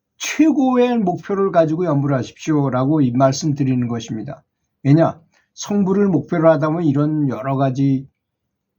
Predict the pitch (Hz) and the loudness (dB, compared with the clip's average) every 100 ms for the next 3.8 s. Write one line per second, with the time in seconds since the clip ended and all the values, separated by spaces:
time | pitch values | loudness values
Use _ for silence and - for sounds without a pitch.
0 | _ - - 156 156 156 151 147 139 139 | _ -14 -2 2 4 6 4 4 2 2
1 | 143 143 139 135 123 - 139 143 143 - | 2 2 0 -2 -6 -6 -2 -2 -4 -6
2 | 165 127 127 120 131 110 113 113 113 107 | -4 -2 -4 -4 -4 -4 -4 -4 -6 -10
3 | - - 147 98 98 95 - - | -16 -6 -4 -2 -4 -8 -12 -20